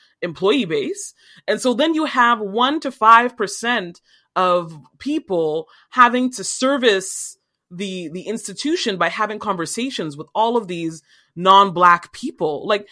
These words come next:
you, you don't realize how, how much of a burden that is, how burdensome that can be. That's the first thing. The other two things were just, like,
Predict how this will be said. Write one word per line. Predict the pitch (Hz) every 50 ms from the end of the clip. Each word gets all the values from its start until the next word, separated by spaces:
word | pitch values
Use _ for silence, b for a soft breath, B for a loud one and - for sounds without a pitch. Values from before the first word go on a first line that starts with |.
| b b b
you, | 208 220 208
you | 202 226
don't | 233 262 254 190 190
realize | 185 214 226 254 302 320 339 320 -
how, | - - 233 208 208 202 202 202 196 190 143 - - - - - 156
how | 196
much | 214 226 220
of | 214
a | 190
burden | 156 - 143 135 160 190 302 339 381
that | 370 381 370
is, | 415 453 427
how | 349 -
burdensome | - 151 165 156 165 208 240 - - 277 269 269
that | 247 240 247
can | - 254 262
be. | 240 269 311 370 427 415 - _ _ _ _ _ _ _ _ _ _
That's | - 214 233
the | - 185
first | - - 208 240 285 262 -
thing. | - 147 151 151 151 b b b b b b
The | - - -
other | - - 523 453 -
two | - 277
things | - - 240 226 202
were | 214 254 269
just, | - 339 359 339 - - - _ -
like, | 226 220 - _